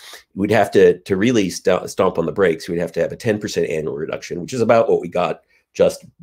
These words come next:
from, um, uh, personal actions during the covid, uh, pandemic last year. Um, and then even then, at that rapid rate, which might not be achievable year after year, uh, we end up somewhere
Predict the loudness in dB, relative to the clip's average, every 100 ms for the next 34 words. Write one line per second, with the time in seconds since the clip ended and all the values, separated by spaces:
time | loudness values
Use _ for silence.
0 | -20 _ -4 -4 -6 -16 _ _ -12 -8
1 | -8 -10 -20 _ _ _ _ _ -12 -10
2 | -6 -4 -2 -2 -4 -6 -10 -6 -6 -6
3 | -8 -2 0 2 -2 -6 _ -10 -10 -8
4 | -8 -6 -8 -8 _ _ -20 _ _ -8
5 | -6 -6 -8 -10 -10 -12 _ _ _ -4
6 | 0 0 0 -4 -10 _ _ _ 0 4
7 | 6 6 4 2 0 2 4 4 4 4
8 | 0 -6 _ _ -10 -4 -4 -2 -4 -6
9 | -8 -6 -6 -6 -12 -10 -2 0 -2 -8
10 | -12 -14 -16 _ -20 -12 -8 -6 -6 -8
11 | -12 _ -8 -6 -6 -8 -6 -4 -6 -8
12 | _ _ _ _ -2 0 0 -2 0 2
13 | 0 -4 -4 -4 -4 -8 -10